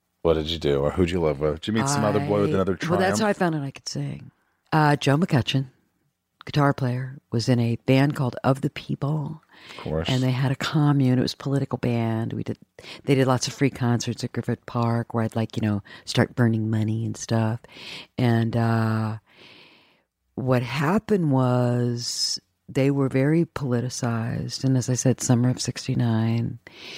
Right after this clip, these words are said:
Speaker 2: And around November, like, before I was eighteen, Joe said, "Listen, you know, you're attracting a lot of attention."
Speaker 1: <laughs> Just by singing in Griffith Park and doing
Speaker 2: Uh,
Speaker 1: whatever?
Speaker 2: well, I wasn't singing yet.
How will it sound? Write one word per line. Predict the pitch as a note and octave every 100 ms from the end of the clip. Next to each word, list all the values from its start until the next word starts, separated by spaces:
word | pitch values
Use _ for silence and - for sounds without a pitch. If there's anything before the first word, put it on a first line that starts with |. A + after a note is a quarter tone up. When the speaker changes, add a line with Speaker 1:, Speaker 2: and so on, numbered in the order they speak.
| - - -
Speaker 2:
And | C#3 C3 C3+ C3 C3 C3+
around | D#3 E3 E3 E3 E3+ E3+ E3
November, | D#3 C#3+ C3 C3 C#3 C3+ C3+ -
like, | D3+ -
before | F#3+ G#3 A3+
I | A3
was | E3 C#3+
eighteen, | B2+ - - E2+ E2 - - _ - - - - -
Joe | C3+ B2+
said, | A#2+ C#3+ A#2+
"Listen, | A#2+ A#2+ C3 A#2+ B2
you | A#2+
know, | A#2 A2+ A2 A2 A2+
you're | A2+ B2+ A2
attracting | - A#2 A2 A#2 G#2+
a | G2+
lot | G2 G2 G2
of | F#2+
attention." | F#2+ - G2 G2+ G2 - D2+
Speaker 1:
<laughs> | - C2+ G2+ - - _ - -
Just | D3
by | E3 C#3+
singing | - C#3+ D3
in | C3
Griffith | A#2+ B2 A2
Park | A#2+ A#2+
and | B2+
doing | A#2+ B2+
Speaker 2:
Uh, |
Speaker 1:
whatever? | A2+ A#2 C3+ C#3+
Speaker 2:
well, | D3+ D3+
I | F3
wasn't | F#3 F3 D#3
singing | E3 C#3+ B2+
yet. | A#2+ G2 - -